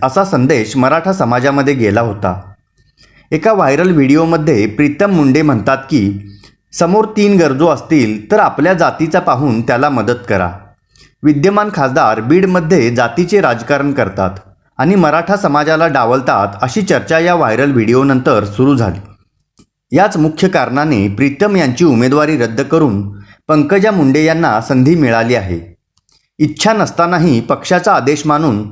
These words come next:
पंकजा मुंडे या लोकसभेच्या निवडणुकीच्या मैदानात उतरले आहेत.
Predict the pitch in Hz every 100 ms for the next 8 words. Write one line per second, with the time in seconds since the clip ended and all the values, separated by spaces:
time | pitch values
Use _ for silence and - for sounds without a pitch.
0 | - _ _ _ - 156 151 202 214 202
1 | 139 135 156 165 117 123 180 185 180 180
2 | 185 190 127 135 147 147 156 170 151 107
3 | 127 151 120 104 127 95 127 127 110 92